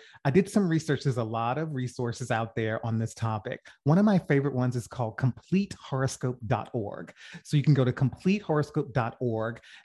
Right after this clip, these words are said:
and this is one of the best kind of places to get some information. And I chose this particular site because it's concise and straightforward. So if you're, if you're new to this, if you know a little bit about it, like Bianca and I do,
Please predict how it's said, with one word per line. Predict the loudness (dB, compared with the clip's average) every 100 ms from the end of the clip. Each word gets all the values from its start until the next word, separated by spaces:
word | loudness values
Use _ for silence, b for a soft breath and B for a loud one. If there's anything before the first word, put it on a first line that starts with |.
| 0
and | 4
this | 4 4
is | 0
one | 2
of | 2
the | -2
best | -4 -2 -2 -2 -10
kind | -6 -4
of | -6
places | -4 -2 -2 -4 -8
to | -4 -4
get | -2 -4
some | 2
information. | 2 2 0 -2 0 -2 -2 B B B
And | 2
I | 4 2
chose | 0 -2 -2 -4 -4
this | -4 -4
particular | -2 -4 -4 -4 -6
site | -4 -6 -2
because | 0 2 0
it's | -2
concise | 0 0 0 -2 -2 0
and | -2
straightforward. | -4 -6 -6 -6 -10 -8 -12 -14 B B
So | 2 2
if | 2
you're, | 2 2 2 -2
if | -2
you're | 0
new | 2 4 2
to | 2
this, | 2 2 0 -2 -16 b -12 -6
if | -4
you | 0 2
know | 4 4
a |
little | 4 2
bit | 2 2
about | 2 0
it, | 0
like | 0 -2 -6
Bianca | -4 -2 -2 -2
and | -4
I | -4
do, | -4 -2 -2